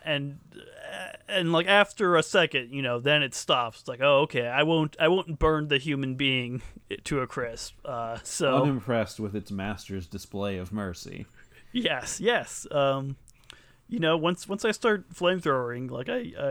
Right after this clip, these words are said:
Speaker 1: I wanna, I wanna burn something to <laughs> death. Um,
Speaker 2: Mercy is weakness, Braden.
Speaker 1: Yep. Um, so yeah,
Speaker 2: Mercy
Speaker 1: it was
Speaker 2: is
Speaker 1: just a,
Speaker 2: Delphox.
Speaker 1: an interesting revelation for me that, uh,
Speaker 2: <laughs>
Speaker 1: um,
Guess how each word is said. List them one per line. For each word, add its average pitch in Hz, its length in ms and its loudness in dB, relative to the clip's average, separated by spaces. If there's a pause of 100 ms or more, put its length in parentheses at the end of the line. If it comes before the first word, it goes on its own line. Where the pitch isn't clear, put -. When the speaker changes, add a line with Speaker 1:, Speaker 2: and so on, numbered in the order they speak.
(120)
Speaker 1:
I - 40 -4
wanna, 139 340 0
I 135 120 0
wanna 143 220 2
burn 156 240 0
something 247 440 -4
to 160 100 -4
<laughs> - 160 -8
death. - 340 -8 (480)
Um, - 140 -10 (300)
Speaker 2:
Mercy 107 400 -8
is 135 160 -6
weakness, 110 420 -8
Braden. 85 420 -10 (1300)
Speaker 1:
Yep. 135 220 -4 (600)
Um, 143 480 -4 (220)
so - 140 -4
yeah, 226 240 4
Speaker 2:
Mercy 226 120 4
Speaker 1:
it 247 40 2
was 233 160 -2
Speaker 2:
is 208 100 2
Speaker 1:
just 196 120 -2
a, - 20 6 (240)
Speaker 2:
Delphox. - 380 -16 (1000)
Speaker 1:
an 196 160 2
interesting 160 680 0 (640)
revelation 147 560 0
for 139 120 -4
me 123 500 -6
that, 233 300 -4 (100)
uh, 120 420 -6 (1120)
Speaker 2:
<laughs> - 0 -
Speaker 1:
um, 135 460 2